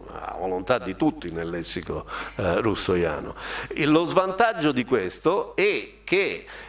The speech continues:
non ha niente di discorsivo, cioè un computer potrebbe, eh, svolgere una comparazione tra la lista delle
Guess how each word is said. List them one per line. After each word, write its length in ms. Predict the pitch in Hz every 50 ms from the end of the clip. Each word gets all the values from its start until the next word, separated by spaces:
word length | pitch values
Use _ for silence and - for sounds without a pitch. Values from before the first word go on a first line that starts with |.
| - - 392
non 240 | - 156 135 139 131
ha 40 | 127
niente 360 | 139 175 240 254 220 - 156
di 80 | 131 117
discorsivo, 920 | 110 117 104 - - 117 104 - - - 123 110 85 71 78 71 67 - - -
cioè 280 | - 147 160 135 - 139
un 180 | 226 220 214 170
computer 600 | - 180 160 143 - 139 131 107 90 - 92 87
potrebbe, 760 | - - 117 104 - 151 160 143 151 147 90 92 80 78 - -
eh, 300 | - 98 90 87 - - -
svolgere 520 | - 92 123 151 151 123 104 95 98 92
una 180 | 87 92 95 98
comparazione 920 | - 123 110 107 120 117 104 104 - - - 135 117 107 90 85 87 85 -
tra 340 | - 127 120 107 90 - 92
la 160 | 92 - -
lista 400 | 104 123 165 160 - - - 104
delle 360 | 92 95 92 90 90 85 85